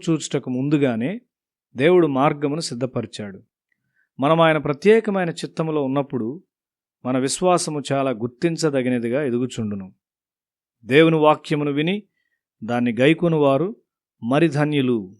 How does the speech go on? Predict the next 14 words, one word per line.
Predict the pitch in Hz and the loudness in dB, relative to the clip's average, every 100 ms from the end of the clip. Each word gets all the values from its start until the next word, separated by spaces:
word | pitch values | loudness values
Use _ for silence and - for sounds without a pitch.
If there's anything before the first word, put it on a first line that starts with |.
| - | -8
ఉదయకాలమున | 113 127 131 127 127 127 123 123 _ _ _ - | -4 -2 -2 -2 0 0 -4 -6 _ _ _ -2
నీవు | 127 123 | 0 2
బైబిల్ | 123 135 139 - | 2 2 0 0
చదువుచున్నప్పుడు, | 135 143 151 147 139 156 151 - _ _ _ _ - | -2 -2 -4 -6 -4 -6 -8 -12 _ _ _ _ -6
సర్వశక్తిమంతుడైన | - 143 156 160 - 170 156 151 156 156 | 2 2 4 2 0 0 0 0 2 2
దేవుని | 147 147 160 156 | 4 4 4 2
యొక్క | 156 156 | -2 -4
స్వరమును | - - 143 175 180 | -2 2 4 4 2
నీవు | 156 143 | -2 -2
వింటున్నావు. | 123 120 123 110 95 _ _ _ _ _ _ _ _ _ _ 101 | -2 -2 -4 -6 -10 _ _ _ _ _ _ _ _ _ _ -4
దేవుడు | 127 165 175 151 | 2 4 4 2
పౌలును | - 147 180 170 151 | 4 4 4 2 -2
మాసిదోనియా | 160 147 156 - 170 160 151 | -2 0 0 2 0 2 0
వెళ్ళమని | 139 143 151 | 0 0 -2